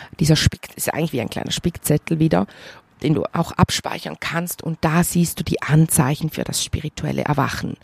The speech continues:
Und da habe ich ja jetzt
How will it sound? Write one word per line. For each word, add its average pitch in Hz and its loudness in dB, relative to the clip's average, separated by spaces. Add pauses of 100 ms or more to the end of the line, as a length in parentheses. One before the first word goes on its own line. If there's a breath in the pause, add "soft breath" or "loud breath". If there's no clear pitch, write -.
(580 loud breath)
Und 175 6 (600)
da - -4
habe 170 6
ich 165 2
ja 160 2
jetzt - 0